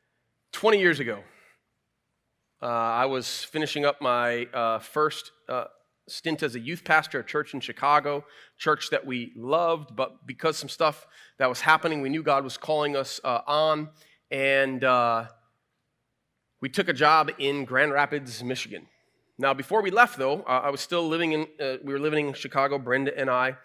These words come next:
Uh, we were going for a walk down by the lake, and I didn't even have language back then for how God would speak, but I knew God would, like, sometimes, like,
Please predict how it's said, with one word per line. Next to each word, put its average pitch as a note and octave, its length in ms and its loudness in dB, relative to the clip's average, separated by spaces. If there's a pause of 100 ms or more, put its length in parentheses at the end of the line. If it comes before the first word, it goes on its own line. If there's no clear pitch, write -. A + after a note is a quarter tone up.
(280)
Uh, B2+ 160 0
we C3 80 0
were C#3+ 80 0
going D3+ 200 2
for D3+ 120 0
a C3+ 60 0
walk D3+ 340 4
down C3 180 2
by A#2+ 140 2
the A2+ 80 -6
lake, F#3 340 0 (400)
and D3 560 4
I F3 120 8
didn't A#3+ 140 4
even G3 120 0
have E3+ 300 2
language D#3+ 520 0
back F#3+ 260 4
then F#3 260 4
for C#3 400 0
how C#3 320 2
God D3 400 0
would C3+ 160 -8
speak, - 500 -8
but E3 140 2
I E3+ 80 4
knew A#3 180 -2
God F#3 340 8 (540)
would, D#3 80 -4
like, D#3+ 160 4
sometimes, D#3 500 2
like, C#3+ 220 2